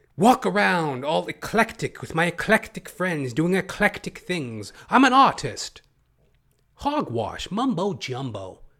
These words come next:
you know? It's about loving the art inside of you versus yourself in the art. That's very much what I'm doing with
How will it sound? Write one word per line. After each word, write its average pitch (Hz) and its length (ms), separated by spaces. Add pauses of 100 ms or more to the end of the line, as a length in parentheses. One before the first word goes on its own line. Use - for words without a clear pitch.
(180)
you 98 120
know? 113 280 (180)
It's - 140
about 135 260
loving 120 580 (680)
the - 120 (140)
art 131 400 (220)
inside 113 640
of 92 160
you 82 260 (540)
versus 107 720 (760)
yourself - 1040 (380)
in 104 140
the 101 240
art. - 500 (2000)
That's 127 180
very 143 180
much 139 200
what 135 100
I'm 131 120
doing 131 340
with 113 320